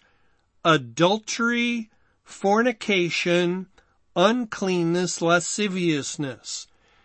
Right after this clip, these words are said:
And that's what God calls a work of the flesh. But, but what is adultery? Adultery or fornication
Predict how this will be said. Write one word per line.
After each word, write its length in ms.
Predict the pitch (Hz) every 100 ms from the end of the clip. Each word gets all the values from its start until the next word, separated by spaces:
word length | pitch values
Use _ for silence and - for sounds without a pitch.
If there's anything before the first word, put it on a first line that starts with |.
| _ _ _ -
And 560 | 175 180 180 180 170 - _ -
that's 460 | 190 254 - - -
what 240 | 175 185
God 240 | 190 190 180
calls 280 | 180 175
a 60 | 160
work 320 | 147 180 175
of 140 | 160 147
the 80 |
flesh. 760 | 143 - 220 151 - - - - _ _ _ _ -
But, 260 | 170 175 165 _ _ _ _ _ _
but 440 | 175 160 175 160 147 _
what 500 | 202 147 165 170 196
is 180 | 247 208
adultery? 920 | 185 147 151 165 165 - 190 226 240 _ _ _ _ -
Adultery 1120 | 170 139 127 196 262 277 - 165 160 165 220
or 180 | 156 156
fornication 920 | 165 208 226 220 175 156 - 185 208